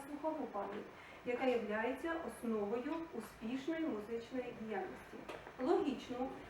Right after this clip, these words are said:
пов'язану із розумінням структури та змісту твору, закономірності розвитку думки композитора, моторну, важливу для музиканта-інструменталіста, сюди можна віднести і зорову пам'ять. Кажучи про музичну пам'ять, Тіплов провідним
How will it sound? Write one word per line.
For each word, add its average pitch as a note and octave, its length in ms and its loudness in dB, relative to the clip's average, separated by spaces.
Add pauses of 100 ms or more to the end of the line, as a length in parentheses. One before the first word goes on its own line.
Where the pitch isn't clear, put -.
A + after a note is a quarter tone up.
пов'язану D#4 480 6 (100)
із C4+ 60 -2 (100)
розумінням D#4 520 8
структури D4+ 480 -2
та C4 100 -2
змісту C4 320 -2 (100)
твору, G3 340 -6 (400)
закономірності C4+ 680 4
розвитку C4 440 0 (100)
думки A3+ 380 -2
композитора, D4 720 2 (340)
моторну, B3+ 760 6 (280)
важливу C#4 380 4 (120)
для C4 80 2
музиканта-інструменталіста, C4 1500 2 (400)
сюди E4+ 160 8
можна E4+ 260 10
віднести C4 520 2 (120)
і C4 120 0
зорову C4+ 320 -2 (100)
пам'ять. - 360 -8 (640)
Кажучи F#4 380 10
про D#4+ 200 4
музичну D#4 440 2
пам'ять, F4+ 400 8
Тіплов D#4 440 2
провідним C#4 640 0